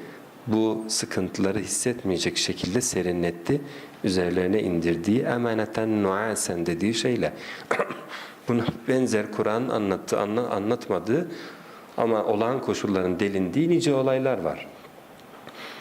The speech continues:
Bunlara mucize diyorsanız ki bana göre bunlar da mucizedir. Ama Kur'an'ın Allah Azze ve Celle'nin vermedik, vermeyeceğiz dediği olay bunlar değil. Onları zaten kendisi verdi diyor.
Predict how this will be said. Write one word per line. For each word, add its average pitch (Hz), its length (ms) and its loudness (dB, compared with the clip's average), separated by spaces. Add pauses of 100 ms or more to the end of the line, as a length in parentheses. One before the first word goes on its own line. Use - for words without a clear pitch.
(260)
Bunlara 120 300 4
mucize 123 500 2
diyorsanız 147 720 2
ki 110 140 2
bana 117 180 4
göre 98 300 2
bunlar 95 320 2
da 92 80 2
mucizedir. 104 680 0 (420)
Ama 117 220 2
Kur'an'ın 123 440 2
Allah 117 240 2
Azze 110 260 0
ve 107 80 4
Celle'nin 104 440 2
vermedik, 104 680 -2 (380)
vermeyeceğiz 98 720 0
dediği 101 260 2
olay 110 320 2
bunlar 92 360 0
değil. 76 180 -4 (960)
Onları 113 320 4
zaten 117 380 2
kendisi 92 440 0
verdi 90 380 0
diyor. 78 240 2